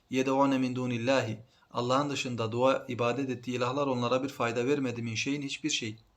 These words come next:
لَمَّا جَاءَ اَمْرُ رَبِّكَ Rabbinin emri geldiğinde onlara bir fayda vermedi. وَمَا زَادُوهُمْ Onları arttırmadı.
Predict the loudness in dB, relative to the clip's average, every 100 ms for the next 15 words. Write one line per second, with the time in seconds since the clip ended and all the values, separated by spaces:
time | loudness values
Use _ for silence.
0 | _ _ _ _ _ _ _ _ _ _
1 | _ 0 2 4 4 4 4 6 6 6
2 | 2 0 -2 0 0 0 -2 -4 -4 -4
3 | -10 _ _ _ _ _ 0 0 2 0
4 | 0 -2 -4 -2 -2 -2 -4 -2 0 0
5 | 0 -6 -4 -2 -4 -6 -6 -6 -4 -4
6 | -6 -8 -12 _ _ -20 _ 0 2 4
7 | 4 6 6 4 2 0 -4 -8 _ _
8 | _ _ _ _ _ _ -4 4 6 8
9 | 6 4 0 2 0 -2